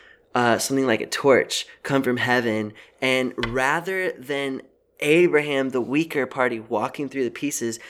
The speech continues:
God himself walks through the pieces, and he's essentially saying this, that "My promise to you, I swear by my own blood, I swear by myself, let harm come upon me as God if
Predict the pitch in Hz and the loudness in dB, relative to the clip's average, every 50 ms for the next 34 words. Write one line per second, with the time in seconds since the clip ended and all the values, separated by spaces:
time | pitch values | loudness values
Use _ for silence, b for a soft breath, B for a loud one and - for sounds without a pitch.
0 | B B B B - 143 139 143 151 147 143 147 135 127 - - - - - 135 | B B B B 0 2 2 2 2 0 -2 -6 -6 -6 -4 -4 -4 -2 0 2
1 | 139 143 135 127 120 120 - - - B B B B B 123 127 127 123 117 - | 4 4 4 4 2 0 -6 -16 -20 B B B B B 0 2 4 2 2 0
2 | - - - - 139 135 131 127 117 113 - - 135 127 123 - - 110 110 104 | -2 -8 -6 -4 -2 0 0 0 0 -2 -4 -4 -4 -4 -4 0 0 2 2 0
3 | 110 - - 131 131 131 127 113 110 113 - 131 127 127 - - 127 120 - 127 | -2 -4 -4 -2 -2 0 0 0 -2 -2 0 0 0 0 0 -2 -2 0 0 0
4 | 120 120 113 110 107 117 113 104 104 - - - 117 104 - - 123 120 123 127 | 2 2 2 2 2 2 2 2 2 -2 -2 0 0 0 0 -2 -2 -2 0 0
5 | 139 147 - - - 135 127 131 135 143 143 143 - - - 143 135 131 135 139 | -2 -4 -8 -8 -2 0 0 2 2 0 -2 -6 -8 -8 -10 -10 -10 -8 -6 -4
6 | 135 127 117 113 110 107 110 B B B B B - 135 131 127 - - - - | -2 0 0 0 -2 -4 -6 B B B B B -2 -2 -2 0 0 -2 -2 -2
7 | 131 131 139 135 131 135 139 135 127 - 120 123 123 123 123 - 117 - - - | -2 0 2 2 4 4 4 2 2 2 0 2 0 0 -2 -2 -4 -4 -4 -4
8 | - 131 127 127 127 127 123 117 - - 120 127 120 113 113 104 - - 135 131 | -2 0 0 0 -2 -2 -4 -6 -6 0 2 4 4 4 4 2 0 0 -2 0
9 | - - - 147 147 151 147 143 - 131 123 135 131 120 107 107 110 - - - | -2 -4 -2 0 0 0 0 2 2 2 2 2 2 -2 -4 -6 -6 -6 -6 -4
10 | - 147 135 131 - 123 - - B B B B B B B 120 135 139 143 - | -2 0 2 2 0 -2 -6 -14 B B B B B B B 0 2 2 2 0
11 | - 143 139 131 135 139 135 127 - - 135 131 127 120 - 127 120 120 110 113 | 0 0 2 2 2 2 -2 -4 -8 -8 -6 -6 -6 -8 -8 -8 -8 -6 -6 -6
12 | 120 120 120 120 - - 113 107 107 - - _ - - 135 131 127 127 113 107 | -6 -6 -6 -6 -4 -4 -4 -4 -6 -8 -12 _ -6 -2 2 4 4 4 4 2
13 | 110 - - 120 - | -2 -6 -8 -10 -8